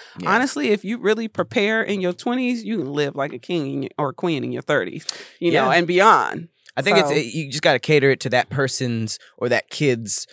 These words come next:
Speaker 1: learning style.
Speaker 2: Mm-hmm.
Speaker 1: Like, I was, I was fortunate enough. I, I, I was still at home during high school,
Speaker 2: Mm-hmm.
Speaker 1: and that's when I worked at the laser tag arena.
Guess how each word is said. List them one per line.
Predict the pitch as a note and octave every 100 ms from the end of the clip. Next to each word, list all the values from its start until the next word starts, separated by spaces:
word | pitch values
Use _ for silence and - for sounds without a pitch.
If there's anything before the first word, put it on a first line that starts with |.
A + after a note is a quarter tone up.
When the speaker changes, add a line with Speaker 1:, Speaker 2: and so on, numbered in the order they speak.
| _
Speaker 1:
learning | G2+ A#2+ G#2+ F#2
style. | - D#2 A#1 -
Speaker 2:
Mm-hmm. | D#3+ D#3 D3+ D3+ D#3
Speaker 1:
Like, | G2+ A2
I | B2+
was, | B2 -
I | C3
was | C3 -
fortunate | B2+ A2+ A#2 A2
enough. | A2 G#2+ G2+ -
I, | A#2 B2 -
I, | A2+ B2+ -
I | C3+
was | A#2+
still | - C3 B2 A#2 A#2 A2 - -
at | A#2+
home | A2 B2+ A#2+ A2 G#2+ - - _ G#2
during | A#2+ G#2
high | A2 B2
school, | - G#2+ F2+ G2+ _ -
Speaker 2:
Mm-hmm. | E3+ D#3+ D#3
Speaker 1:
and | A2+
that's | A#2+
when | C3
I | A2
worked | A2+ A2
at | A2
the |
laser | G2+ A#2 G#2
tag | A2 G2+ G2
arena. | F#2+ F#2 F2+